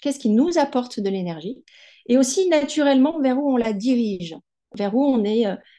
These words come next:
naturellement attiré à mettre notre énergie dans la vie. Ça, c'est la première dimension,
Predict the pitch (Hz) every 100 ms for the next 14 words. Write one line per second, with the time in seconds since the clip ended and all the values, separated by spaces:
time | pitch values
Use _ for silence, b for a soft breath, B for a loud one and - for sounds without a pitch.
0 | - 226 233 254 247 240 254 214 - 226
1 | 240 214 262 - - 233 214 220 196 185
2 | 220 190 160 - _ - 294 330 269 240
3 | - 254 240 202 190 - -